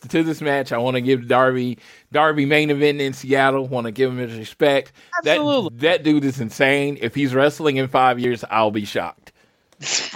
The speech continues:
Speaker 2: Uh, kinda, yeah, for real. Uh,
Speaker 1: <laughs>
Speaker 2: Darby, like I said, I can't get over how much this man,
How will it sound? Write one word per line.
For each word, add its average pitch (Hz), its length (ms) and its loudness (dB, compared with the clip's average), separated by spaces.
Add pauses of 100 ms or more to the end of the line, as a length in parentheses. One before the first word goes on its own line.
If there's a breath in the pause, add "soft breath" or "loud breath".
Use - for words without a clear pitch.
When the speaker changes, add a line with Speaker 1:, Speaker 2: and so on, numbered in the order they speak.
(120)
Speaker 2:
Uh, 190 240 -4 (180)
kinda, 180 460 0
yeah, 156 340 2
for 151 100 -6
real. 151 280 0 (240 loud breath)
Uh, - 300 0
Speaker 1:
<laughs> 208 100 0
Speaker 2:
Darby, 202 480 -2
like 185 140 0
I 175 60 4
said, 160 260 0
I 185 240 2
can't 196 440 -2 (220)
get 160 140 -8
over 147 400 -4
how 160 220 -2
much 156 280 0
this 151 220 -6
man, 131 420 0